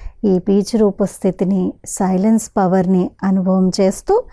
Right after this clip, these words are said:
ఈ స్థూల ప్రపంచంలో ఉంటూ, శబ్ద ప్రపంచంలో ఉంటూ, నిశ్శబ్ద ప్రపంచానికి ఎలా వెళ్ళాలి అనేటువంటిది, ఈ అనుభూతిని మనం ఈ వారం అంతా చేద్దాము.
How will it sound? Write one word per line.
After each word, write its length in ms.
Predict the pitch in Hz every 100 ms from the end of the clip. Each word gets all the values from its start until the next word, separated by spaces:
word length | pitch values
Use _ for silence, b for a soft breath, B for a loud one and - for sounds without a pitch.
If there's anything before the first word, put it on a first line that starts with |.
| B B B 214
ఈ 80 |
స్థూల 400 | 190 - 254 277
ప్రపంచంలో 720 | 277 208 196 208 202 190 196 190
ఉంటూ, 360 | 196 208 285
శబ్ద 380 | 277 220 180 190
ప్రపంచంలో 760 | 190 196 - 208 214 226 220 220
ఉంటూ, 400 | 220 214 320 440 B B B B
నిశ్శబ్ద 440 | 240 240 - 339 285 320
ప్రపంచానికి 720 | 294 277 254 233 240 220 214
ఎలా 220 | 185 190 202
వెళ్ళాలి 540 | 190 185 190 190 196
అనేటువంటిది, 760 | 185 185 185 185 175 196 294 -
ఈ 140 | 233 196
అనుభూతిని 600 | 185 180 - 196 - 220
మనం 320 | 254 202 190
ఈ 80 | 180
వారం 400 | 175 180 180 202
అంతా 260 | 180 - 320 214
చేద్దాము. 400 | 165 160 151